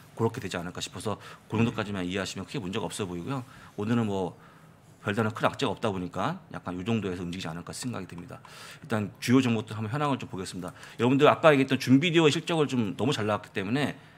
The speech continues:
Speaker 1: 줌비디오 하나만 놓켜보겠습니다. 예, 줌비디오는, 어, 의외로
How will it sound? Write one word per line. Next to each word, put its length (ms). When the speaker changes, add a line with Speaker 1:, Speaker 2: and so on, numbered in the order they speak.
Speaker 1:
줌비디오 380
하나만 280
놓켜보겠습니다. 880
예, 200
줌비디오는, 680
어, 320
의외로 520